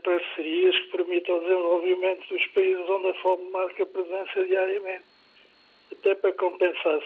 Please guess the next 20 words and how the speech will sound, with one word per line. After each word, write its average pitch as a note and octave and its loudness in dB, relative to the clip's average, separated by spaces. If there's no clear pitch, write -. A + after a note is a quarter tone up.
séculos F3+ 0
de - -6
expoliação, - -4
consequentes F#3+ -2
da F#3+ 4
colonização. F#3+ -2
Finalmente, F3+ 0
citar D#3+ 0
parte E3 2
do F3 0
artigo D#3+ -6
vigésimo D#3 -2
quinto E3 -12
da E3 -2
Declaração D#3+ -2
Universal D3+ 0
dos D3 -8
Direitos D3 -2
do C3+ -6
Homem. - -10